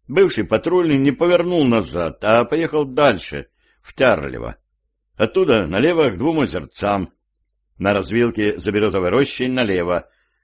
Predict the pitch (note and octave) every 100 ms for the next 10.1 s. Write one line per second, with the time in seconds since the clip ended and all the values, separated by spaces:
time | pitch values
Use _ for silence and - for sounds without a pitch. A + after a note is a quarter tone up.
0 | _ D2+ A2 F3+ F3+ G2+ F#2 - F3 -
1 | D3 D3+ C#3+ - B2 B2+ B2+ G#2+ - F#2
2 | F2 - D3+ C#3+ C3 B2+ - _ _ -
3 | - A#2 D3 A#2+ B2 A#2 A#2 A2+ F2+ C#2
4 | _ - _ _ _ _ _ _ _ _
5 | - F#2 G#2+ - A2 A#2 A#2+ B2+ A2 -
6 | F#2 G2+ A2+ G#2 A2+ A2+ G#2+ G#2+ - F2+
7 | - - C3+ A#2 B2 A2+ _ _ _ _
8 | - F#2+ C3 B2+ - A#2+ - G2+ A2+ A2
9 | A2 E2 G#2+ A2+ A2 G#2 G2+ F#2 F2 D2+
10 | -